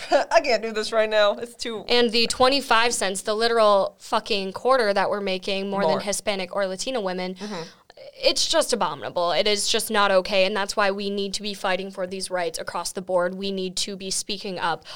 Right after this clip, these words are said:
Speaker 2: I, I don't care if I'm making less than a man. I care right now that I'm making more than another fucking woman.
Speaker 1: Yeah,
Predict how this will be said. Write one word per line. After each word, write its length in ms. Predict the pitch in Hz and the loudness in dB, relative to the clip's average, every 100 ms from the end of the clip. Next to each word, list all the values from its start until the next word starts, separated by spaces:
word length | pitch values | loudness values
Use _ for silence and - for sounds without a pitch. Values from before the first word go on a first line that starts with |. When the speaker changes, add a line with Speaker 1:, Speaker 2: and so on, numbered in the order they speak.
| - - | -6 2
Speaker 2:
I, 300 | 254 403 381 | 4 6 4
I 340 | 233 339 392 | 4 4 2
don't 300 | 226 240 220 | 4 4 4
care 500 | 208 240 247 214 175 - - | 2 4 6 6 4 -2 2
if 220 | 208 190 | 2 4
I'm 280 | 220 196 202 | 0 0 2
making 500 | 202 190 202 190 190 | 0 2 0 0 0
less 180 | 190 - | 0 0
than 140 | 202 | -4
a 40 | |
man. 220 | 202 185 180 | 0 0 0
I 220 | 226 294 | 0 2
care 240 | 262 214 | 4 4
right 200 | 202 190 | 4 2
now 160 | 190 180 | 0 0
that 100 | 190 | 0
I'm 180 | 180 185 | -2 -2
making 560 | 185 185 202 180 180 - - _ | -6 -4 -6 -6 -8 -14 -20 _
more 480 | 220 214 202 196 190 | 0 6 8 8 6
than 240 | 196 214 190 | 4 0 0
another 340 | 196 196 185 | 0 2 2
fucking 480 | 170 175 - 180 156 | 0 -6 -6 -14 -4
woman. 320 | 180 185 214 | -2 -2 0
Speaker 1:
Yeah, 380 | 220 214 95 | 4 4 4